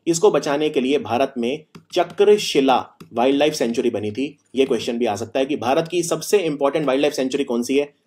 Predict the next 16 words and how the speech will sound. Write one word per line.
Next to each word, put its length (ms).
जहाँ 140
पे 100
गोल्डन 280
लंगूर 260
मिलता 260
है, 140
तो 80
गोल्डन 300
लंगूर 280
को 100
स्पेशल 300
बचाने 340
के 100
लिए 120
बनी 200
थी 240